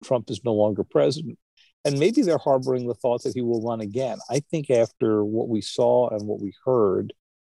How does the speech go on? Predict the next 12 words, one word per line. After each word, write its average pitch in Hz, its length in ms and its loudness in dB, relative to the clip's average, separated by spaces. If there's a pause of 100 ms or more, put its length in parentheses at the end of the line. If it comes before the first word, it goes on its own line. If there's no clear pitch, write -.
(300)
it 139 100 2
would 131 140 0
be 117 120 2
a 110 40 0
pretty 113 280 -2
difficult 110 460 -8
thing 101 220 -8
for - 80 -2
him 101 160 -4
to 92 100 -10
go 92 200 0
do. - 260 -4